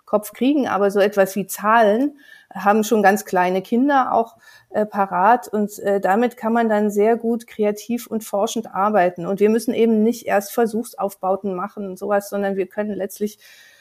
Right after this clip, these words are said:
frank und frei unsere Fragen an diese Objekte stellen. Und ich denke, das ist, ist der Vorteil in der Mathematik.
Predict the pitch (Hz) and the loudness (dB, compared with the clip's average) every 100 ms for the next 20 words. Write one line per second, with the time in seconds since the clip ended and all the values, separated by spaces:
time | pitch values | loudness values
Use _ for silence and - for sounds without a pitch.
0 | _ - - 208 277 233 220 - 202 247 | _ -10 0 2 2 2 0 2 4 6
1 | 214 220 208 - - 175 190 233 247 233 | 4 2 2 -2 -2 2 4 4 2 -2
2 | _ _ _ - 202 208 202 196 185 190 | _ _ _ 0 2 2 2 2 2 4
3 | 190 190 208 - - 180 190 156 156 156 | 2 2 -8 -6 0 2 4 2 -4 -10
4 | 175 - - - 196 - 220 269 277 233 | -12 -10 -10 -8 -6 2 4 6 4 2
5 | 226 240 - - 220 - 226 220 - - | 0 -4 -6 -10 -8 2 2 2 -6 -14
6 | - - 196 202 214 175 160 143 143 - | -14 -4 2 2 2 -4 -4 -4 -8 -8
7 | 185 170 165 170 165 160 - 143 143 | -4 -2 -4 -6 -8 -8 -8 -10 -10